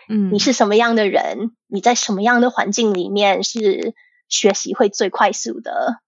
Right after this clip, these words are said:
Speaker 2: 然后尽量把你想要进的公司跟你，你适合的环境配在一起。
Speaker 1: 然后要有自信。
Speaker 2: 嗯，嗯，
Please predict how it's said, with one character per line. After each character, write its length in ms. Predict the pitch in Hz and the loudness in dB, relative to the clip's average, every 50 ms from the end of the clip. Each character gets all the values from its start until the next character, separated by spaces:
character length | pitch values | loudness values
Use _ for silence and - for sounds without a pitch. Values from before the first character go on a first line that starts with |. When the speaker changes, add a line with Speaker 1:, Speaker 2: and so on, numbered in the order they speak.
| _ _ | _ _
Speaker 2:
然 120 | - - | -10 -6
后 160 | - 185 175 202 | -2 -2 -2 -2
尽 300 | - - - 226 226 226 | 0 0 2 4 4 4
量 260 | 233 208 208 214 208 | 4 4 2 0 0
把 240 | - - - - 180 190 208 214 - _ _ - | 0 -2 0 0 -2 -4 -4 -6 -8 _ _ 2
你 240 | - 214 196 208 208 | 4 4 4 4 4
想 180 | - - 160 | 2 2 2
要 100 | 185 214 | 2 2
进 180 | 233 - 285 254 | 4 4 4 4
的 100 | 220 196 | 4 4
公 180 | - 214 214 | 2 0 0
司 460 | 226 - - 214 196 196 196 196 214 214 _ _ _ _ _ | -2 -4 -2 0 0 2 2 0 -2 -4 _ _ _ _ _
跟 280 | - 240 233 214 208 | 4 4 6 6 6
你， 120 | 202 185 185 185 - - - - 175 | 4 4 2 2 0 -2 -4 -6 -4
你 540 | 196 180 175 170 165 160 131 - - - - - | -4 -4 -4 -4 -6 -6 -6 -6 -8 -10 -8 -4
适 300 | - - - 320 277 254 | -2 -2 0 2 2 2
合 220 | - - 190 175 | 4 6 4 4
的 540 | - 180 170 175 - - - - 202 208 - _ _ | 4 2 2 2 2 2 2 0 -2 -4 -6 _ _
环 180 | - - 175 180 | -4 -4 -4 -2
境 520 | 185 - - 214 180 175 - 202 208 - _ _ _ - | -2 0 0 0 0 0 -2 -6 -8 -8 _ _ _ -2
配 160 | - 170 175 | 0 0 2
在 140 | - - - | 2 0 0
一 120 | - - | -2 -4
起。 240 | - - - - - - 226 - _ _ _ | -6 -6 -6 -6 -8 -8 -8 -10 _ _ _
Speaker 1:
然 140 | - 214 214 | 4 6 6
后 100 | 277 294 | 6 6
要 140 | 285 294 269 | 6 4 4
有 160 | 233 190 180 | 4 4 2
自 300 | 175 - - 240 190 180 | 0 -2 -4 -4 -2 -2
信。 280 | - - - 208 - - - _ _ | -2 -2 -2 -4 -6 -6 -12 _ _
Speaker 2:
嗯， 280 | - 269 277 262 226 208 | 4 4 6 6 4 2
嗯， 300 | 196 165 151 - 196 | 0 -2 -4 -6 -8